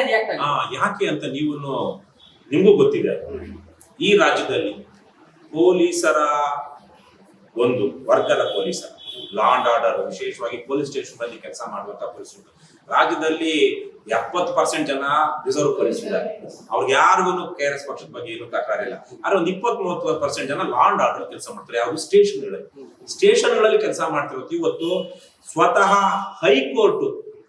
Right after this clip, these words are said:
Speaker 2: ಪೊಲೀಸ್ ಪ್ರಾಧಿಕಾರ ಸೇರಿದಂತೆ ಪೊಲೀಸರ ವಿಚಾರಣೆ ಸಂದ-, ಪೊಲೀಸರಿಗೆ ಯಾವೆಲ್ಲ ನ್ಯಾಯ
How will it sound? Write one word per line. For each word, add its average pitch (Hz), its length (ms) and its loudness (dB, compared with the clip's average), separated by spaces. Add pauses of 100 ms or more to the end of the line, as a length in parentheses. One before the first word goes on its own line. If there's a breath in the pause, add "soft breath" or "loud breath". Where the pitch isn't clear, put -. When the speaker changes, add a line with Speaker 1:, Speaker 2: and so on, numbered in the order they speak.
(520)
Speaker 2:
ಪೊಲೀಸ್ 208 400 6
ಪ್ರಾಧಿಕಾರ 196 600 2
ಸೇರಿದಂತೆ 160 760 -4
ಪೊಲೀಸರ 170 360 -2
ವಿಚಾರಣೆ 151 720 0
ಸಂದ-, 131 640 -8
ಪೊಲೀಸರಿಗೆ 156 380 2
ಯಾವೆಲ್ಲ 151 480 2
ನ್ಯಾಯ 135 260 0